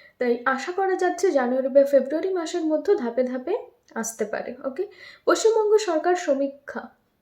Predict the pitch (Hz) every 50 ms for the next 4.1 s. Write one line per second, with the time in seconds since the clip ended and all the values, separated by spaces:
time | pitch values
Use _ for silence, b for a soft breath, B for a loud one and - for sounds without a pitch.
0 | _ _ - 226 226 294 311 302 359 381 415 - - - - - 269 285 285 -
1 | - - - - 202 247 349 320 254 - - 285 294 294 392 403 - 349 302 294
2 | 294 311 302 320 311 - 311 269 254 254 339 349 339 - 269 233 220 - 240 226
3 | 226 262 254 - 311 311 339 339 330 - 349 359 359 - 262 233 233 247 247 254
4 | 247